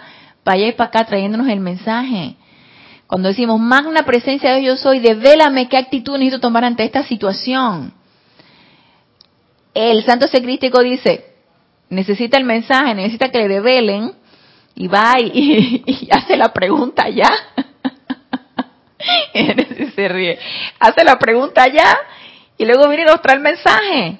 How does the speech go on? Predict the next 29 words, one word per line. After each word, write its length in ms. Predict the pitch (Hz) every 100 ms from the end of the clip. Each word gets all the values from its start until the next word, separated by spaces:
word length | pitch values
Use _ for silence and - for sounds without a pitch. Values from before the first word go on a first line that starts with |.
| -
y 100 | 247
luego 160 | 226
viene 220 | 254 277 339
y 40 |
desciende 460 | 233 - 254 269 302
y 40 |
nos 160 | 285 -
trae 160 | 226
el 40 | 233
mensaje. 680 | 349 - 403 415 311 - - - - - _ -
Entonces, 800 | 220 - 262 233 240 226 294 403 - - - - -
es 240 | 220 339
el 80 | 349
mensajero, 800 | 269 285 - 311 311 - - 208 -
es 200 | 294 311
el 120 | 302
vehículo. 880 | 240 247 403 381 208 180 160 165 - _ _ _ _ _ _ _ _ _ _ -
Ahora, 680 | 190 180 185 170 165 156 160 _ _ _ _ _ _ -
me 340 | 160 165 165
pregunto, 760 | 165 160 160 165 160 - - -
¿acaso 440 | - 165 196 226 233
nosotros 580 | 196 - 196 190 226 220
no 160 | 202
estamos 420 | 254 - - 208
llamados 360 | 269 170 180 277
a 60 | 180
hacer 220 | - 208
eso, 180 | 247 -
eso, 220 | - 208